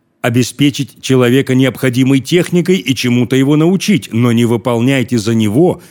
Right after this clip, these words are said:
его работу и не делайте ему постоянных замечаний. Глупо нанимать фотографа, а потом самому стоять с фотоаппаратом в руках,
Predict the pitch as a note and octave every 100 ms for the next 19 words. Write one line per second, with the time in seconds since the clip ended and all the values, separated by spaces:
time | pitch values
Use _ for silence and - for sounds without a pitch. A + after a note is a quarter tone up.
0 | - F2+ A2 G#2 G#2 A#2 D3+ F3 F2+ E2
1 | - B2+ B2 G2 G2+ G2+ A2 B2+ C3+ D#3
2 | D#3+ C3+ - F#2 E2+ D#2 E2+ D#2+ B2 E3
3 | - - - A#2 _ _ _ _ _ _
4 | _ A2 D#3 G3 A3+ A#2+ G2+ G#2+ A#2+ C#3
5 | C#3 - - - G3+ B2+ E2+ D2+ B1 -
6 | _ _ - A2 C3 D#3 B2+ - C3+ C3
7 | E3 E3+ C3+ A2 C3 D3+ C#3 A#2 G2+ G#2
8 | F#2 E2+ F#2 G#2+ A#2 C3+ D2